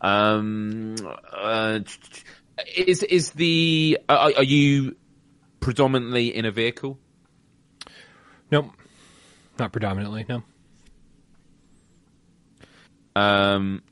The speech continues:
Speaker 1: is the main mechanic shooting?
Speaker 2: Uh, no, I wouldn't say the main mechanic is shooting. Not the main one.
Speaker 1: Is it a sports game?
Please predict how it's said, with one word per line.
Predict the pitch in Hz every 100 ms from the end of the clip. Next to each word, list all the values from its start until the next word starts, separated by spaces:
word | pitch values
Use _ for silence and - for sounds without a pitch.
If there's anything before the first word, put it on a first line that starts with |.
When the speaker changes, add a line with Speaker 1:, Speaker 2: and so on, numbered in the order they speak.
| _ _ _ _ _ _ _ _ _ - - _ _ _ _ _ _ _ _ -
Speaker 1:
is | 123 113
the | 123
main | 120 127 123 120
mechanic | 117 - - 110 110 -
shooting? | - - 131 - 139 143 _ _ _ _ _ _ _ _ _ _ _ _ _ _ _ - - _ _ _ -
Speaker 2:
Uh, | 131 139 139 - _ _ _ _ _ _ _ _ -
no, | 170 156 165
I | -
wouldn't | 135 139 123
say | 127
the | 113
main | 117
mechanic | 107 107 113 104
is | 104
shooting. | - 98 110 - _ -
Not | 123
the | -
main | 98 95
one. | 98 107 _ _ _ _ _ _ _ _ _ _ _ _ _ _ _ _ _ _ _ _ _ _ _ _ _ _ -
Speaker 1:
Is | 110
it | 107 110 - -
a | 104 104 104 101 101
sports | - - 170 131 -
game? | - 80